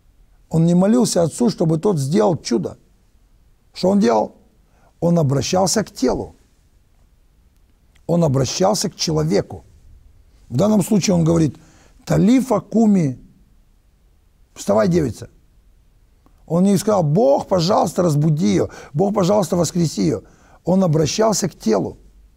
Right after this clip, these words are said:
и давал приказания телу. И девочка была исцелена. В другом случае Лазарю он отдал приказание. В третьем случае, когда он воскресил юношу,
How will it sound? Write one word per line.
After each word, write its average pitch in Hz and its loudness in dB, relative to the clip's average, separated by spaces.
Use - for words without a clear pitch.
и 170 0
давал 151 0
приказания 165 -2
телу. 220 -4
И 160 0
девочка 165 2
была 175 2
исцелена. 196 -2
В 135 0
другом 165 2
случае 165 -2
Лазарю 139 -2
он 139 -2
отдал 143 2
приказание. 175 -4
В - -20
третьем 208 0
случае, 190 -2
когда 175 0
он 185 0
воскресил 190 0
юношу, 180 -2